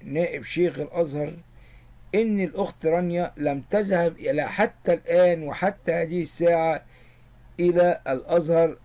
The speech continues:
لكي تعلن وتشهر إسلامها.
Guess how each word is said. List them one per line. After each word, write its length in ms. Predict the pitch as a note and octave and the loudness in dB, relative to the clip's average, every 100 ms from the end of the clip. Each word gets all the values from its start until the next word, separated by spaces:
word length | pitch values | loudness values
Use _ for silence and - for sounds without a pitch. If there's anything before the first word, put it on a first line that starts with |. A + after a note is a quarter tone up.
| - | -10
لكي 340 | C#3 D#3+ D#3 | -4 0 0
تعلن 560 | - E3+ D#3+ D#3 D#3 C3+ | 2 4 4 0 -6 -8
وتشهر 680 | C3+ B2+ D#3 - C#3 C#3+ B2+ - - - | -8 -4 -4 -4 -4 -4 -6 -16 -20 -10
إسلامها. 460 | F3 D3 C#3 G#2+ | -8 -2 -2 -4